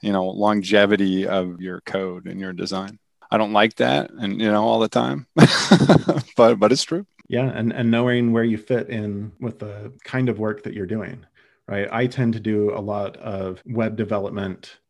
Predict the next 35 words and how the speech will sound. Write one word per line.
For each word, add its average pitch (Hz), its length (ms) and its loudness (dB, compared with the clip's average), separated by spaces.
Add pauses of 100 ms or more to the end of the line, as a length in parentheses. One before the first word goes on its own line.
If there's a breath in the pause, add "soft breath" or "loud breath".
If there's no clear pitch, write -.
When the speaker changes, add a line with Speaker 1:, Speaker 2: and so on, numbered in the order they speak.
Speaker 2:
and 92 500 -6
back-end 101 720 -4 (240)
A 113 120 0
P 113 160 -2
Is 98 500 -2
and 90 300 -8 (160)
databases 104 760 -2
and, 92 260 -12
you 107 120 -14
know, 107 260 -14
web 107 240 -2
two 127 160 -2
point 110 260 -4
oh 98 460 -6
kind 104 220 -6
of 92 100 -8
stuff. - 580 -8 (140)
But 110 300 -2
not 123 180 0
everybody's 135 420 2
in 135 120 0
that 104 220 -6
business. 104 440 -4
And, 98 480 -8
and 101 100 -10
some 123 160 -4
of 135 60 0
those 123 140 -2
businesses 120 480 -4
are, 101 240 -10
are 107 100 -6
different, 101 400 -8
and 90 100 -12
they 92 80 -12
have 92 300 -12